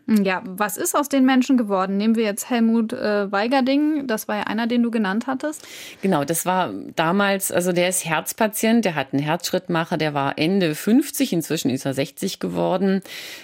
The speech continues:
Speaker 2: Er hat, äh, für ein Immobilienunternehmen, äh, gearbeitet oder arbeitet für ein Immobilienunternehmen und renoviert Wohnungen, macht also einen Handwerksjob, ist körperlich tätig.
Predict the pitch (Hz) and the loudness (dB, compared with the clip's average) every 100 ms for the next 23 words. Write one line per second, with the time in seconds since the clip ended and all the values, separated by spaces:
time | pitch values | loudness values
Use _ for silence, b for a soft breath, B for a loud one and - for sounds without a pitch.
0 | B - 165 202 202 202 - - 170 165 | B -2 0 0 -2 -2 -4 -2 -2 0
1 | 185 175 170 - 170 165 160 220 262 240 | 0 2 2 2 2 0 0 0 2 2
2 | 247 233 226 233 240 240 240 247 - 190 | 4 4 4 4 6 6 4 2 0 0
3 | 190 180 202 214 214 196 156 - 165 226 | 0 0 0 0 0 0 -4 -2 0 0
4 | 226 214 214 170 180 180 190 208 - _ | 0 -2 0 2 2 0 2 0 0 _
5 | - 190 185 190 190 170 175 185 170 208 | -2 0 2 2 2 0 2 2 2 0
6 | - 156 175 254 240 196 170 - 151 151 | 0 0 4 6 6 4 0 -2 -2 -2
7 | 147 151 214 - 214 - - 202 202 - | 0 0 0 0 -2 -4 -2 -2 -2 -6
8 | - - 151 - 214 175 160 - 160 180 | -8 -4 -2 -2 -2 -4 -6 -6 -2 -2
9 | 190 247 254 | 2 0 0